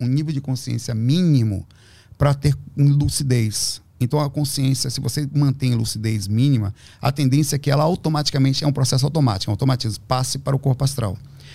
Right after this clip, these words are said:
Então você acorda dentro do corpo astral já, o corpo está dormindo e você já está acordado. A pro-, a,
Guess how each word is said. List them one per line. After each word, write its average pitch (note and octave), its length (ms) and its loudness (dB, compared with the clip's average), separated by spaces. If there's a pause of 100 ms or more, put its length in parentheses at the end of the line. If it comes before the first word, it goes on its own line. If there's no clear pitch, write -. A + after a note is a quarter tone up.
(160)
Então D3 120 -6
você D3 360 -2
acorda E3+ 760 0
dentro F3+ 500 -2
do E3+ 100 -6
corpo D#3 280 -4
astral B2 360 -2
já, G#2 220 -2
o A#2+ 80 -6
corpo C#3 280 0
está C3+ 240 -2
dormindo C#3 720 2 (640)
e C3 60 -4
você C#3+ 180 -2
já C3+ 80 -2
está C3+ 140 -2
acordado. B2+ 400 2 (160)
A C#3 80 0
pro-, D#3+ 260 0
a, C#3+ 100 2